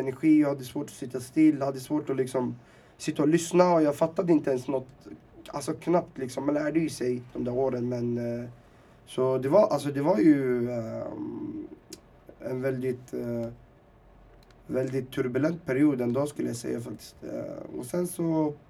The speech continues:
exakt, sen så när jag gick i fe-, eller när jag skulle börja femman, det var tvåtusen sju, då flyttade jag till Bredäng.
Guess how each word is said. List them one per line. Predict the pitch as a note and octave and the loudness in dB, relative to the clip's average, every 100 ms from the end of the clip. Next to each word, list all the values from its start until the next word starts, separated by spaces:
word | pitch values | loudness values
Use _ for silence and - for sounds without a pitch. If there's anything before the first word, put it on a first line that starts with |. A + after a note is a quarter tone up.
| - - - - - - | -20 -20 -20 -20 -18 -12
exakt, | D3 - F#3 G3 G3 - - - - - | -10 2 2 2 -2 -20 -20 -20 -20 -10
sen | - D3+ | -6 -2
så | E3+ D#3 C#3+ - | 2 2 2 -2
när | C#3 D3+ | 4 8
jag | E3 | 8
gick | E3 | 6
i | D#3 | -4
fe-, | D3+ - | -2 -2
eller | - D#3 D#3+ | 4 4 6
när | D3+ | 2
jag | D#3 | 2
skulle | - D#3 | 0 0
börja | D3+ D3 | 2 0
femman, | - E3+ D#3+ E3+ F3+ | 0 4 4 4 2
det | C#3+ | 0
var | C#3+ | -2
tvåtusen | D3 C#3 C3 - C3 | -4 -8 -6 -8 -8
sju, | - D#3+ G3+ G3 - - - - - | 0 2 2 -2 -18 -20 -20 -20 -10
då | - | -6
flyttade | C#3+ F3 F3+ - D3 | 0 0 0 -2 0
jag | B2 | 0
till | A#2+ | 0
Bredäng. | B2+ C3 C3+ C#3+ E3+ | -2 0 2 0 -2